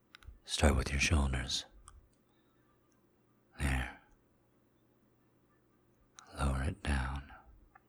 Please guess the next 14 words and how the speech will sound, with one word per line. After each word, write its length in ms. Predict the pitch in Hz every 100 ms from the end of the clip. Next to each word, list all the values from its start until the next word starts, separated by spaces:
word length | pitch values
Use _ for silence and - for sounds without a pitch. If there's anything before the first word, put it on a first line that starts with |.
| _ _ _ _ _ -
Slowly. 1300 | - 80 78 80 82 80 80 76 73 71 71 65 - _ _ _ _ _ _ _ _ _ _ _ _ _ _ _ _ _ _ -
You're 140 | 76
not 420 | 82 92 92 87
doing 400 | 82 80 78 71
it 340 | 73 73 - - _ _ _ _ _ _ _ _
like 260 | 76 71 71
you're 120 | 73
being 360 | 71 69 65 65
forced. 840 | - 76 69 71 - - - - - _ _ _ _ _ _ _ _ _ _ _ - -
Do 380 | 82 - 82 82
it 180 | 85 -
like 320 | 76 71 80
you 140 | 78 80
cannot 540 | - - 73 69 73